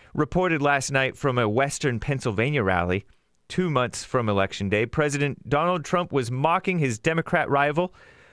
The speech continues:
for letting his mask hang off his ear while he delivers speeches. Speaking to rallygoers in Pennsylvania, Trump says of Joe Biden, "Did you ever see a man who likes a mask as much as him?" Referring to Joe Biden. Sleepy Joe. Says Trump, "He has it hang down."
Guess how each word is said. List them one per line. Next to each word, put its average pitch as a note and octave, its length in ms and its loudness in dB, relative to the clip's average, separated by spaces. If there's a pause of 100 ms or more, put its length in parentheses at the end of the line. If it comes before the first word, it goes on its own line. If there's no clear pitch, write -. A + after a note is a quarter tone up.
(100)
for C3+ 240 0
letting E3+ 280 2
his C#3 180 0
mask D#3 380 0
hang D#3 180 2
off D#3+ 160 0
his D3+ 200 0
ear E3 220 0
while C3 240 2
he C3+ 140 -2
delivers C3+ 500 0
speeches. D3+ 640 -2 (380)
Speaking C#3 400 -4
to B2 80 0
rallygoers B2 600 2
in A2+ 100 -4
Pennsylvania, A#2 640 0
Trump A#2+ 300 -4
says A#2+ 320 -2
of G2+ 100 -8
Joe B2 200 0
Biden, B2+ 380 0 (320)
"Did C#3 140 -8
you G3 120 2
ever G3+ 180 2
see G3 240 0
a E3+ 60 0
man E3 360 0
who D3+ 140 0
likes D#3 420 0
a C#3+ 60 0
mask C#3+ 640 -2 (220)
as A#2+ 200 -2
much F3 240 -2
as C#3 140 -2
him?" F3+ 400 0
Referring G#2 340 -2
to F2+ 80 -4
Joe F#2+ 180 0
Biden. F2 360 0 (260)
Sleepy B2+ 400 -2
Joe. G2 240 0 (300)
Says C#3 280 -2
Trump, D3 300 -2 (320)
"He G3 160 0
has F#3 220 2
it E3+ 100 2
hang D#3 280 0
down." B2+ 360 0